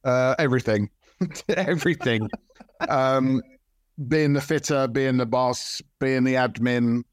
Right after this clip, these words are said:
Speaker 1: being the accounts department, being H R, being everything is, is just difficult. Not having the right people in at the minute i-,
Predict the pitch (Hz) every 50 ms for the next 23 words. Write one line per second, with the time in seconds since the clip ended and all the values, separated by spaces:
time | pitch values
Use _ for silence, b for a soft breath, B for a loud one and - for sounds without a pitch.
0 | _ _ _ _ _ _ _ _ _ _ _ _ _ _ _ _ - 147 143 135
1 | 131 131 127 131 131 113 - 147 135 127 123 - - - 113 - 135 120 120 117
2 | 117 120 120 123 110 127 135 135 127 127 123 123 123 - - - 117 117 117 117
3 | 117 113 110 107 - 135 127 123 123 123 120 107 110 110 - - 110 107 107 107
4 | 107 101 - - - 113 107 104 101 - - - 123 123 117 - - _ - 120
5 | 101 - - 95 - - 101 104 113 110 120 131 131 - - 113 120 117 110 117
6 | 110 107 110 110 110 107 - _ - 110 107 113 110 110 110 - - - 110 107
7 | 101 - - 101 101 101 101 104 98 - 101 101 104 101 104 104 - - 120 107
8 | 107